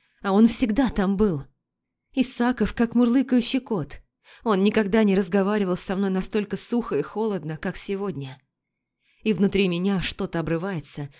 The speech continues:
когда я слышу этот ледяной тон. Он пытается говорить мягко, но это не спасает ситуацию. "Захар?" Зову, когда снова воцаряется тишина.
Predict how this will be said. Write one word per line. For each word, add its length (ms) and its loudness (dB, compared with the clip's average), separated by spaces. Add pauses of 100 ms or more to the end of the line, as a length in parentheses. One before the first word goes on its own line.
(140)
когда 260 -2
я 120 0
слышу 400 -2 (100)
этот 340 -6
ледяной 420 0
тон. 320 -4 (960)
Он 180 -2
пытается 480 -2
говорить 400 -4
мягко, 540 -8 (340)
но 260 0
это 180 -2
не 100 -4
спасает 580 -4
ситуацию. 600 -6 (2250)
"Захар?" 640 -4 (920)
Зову, 520 -2
когда 340 -2
снова 360 2
воцаряется 640 -2
тишина. 560 -6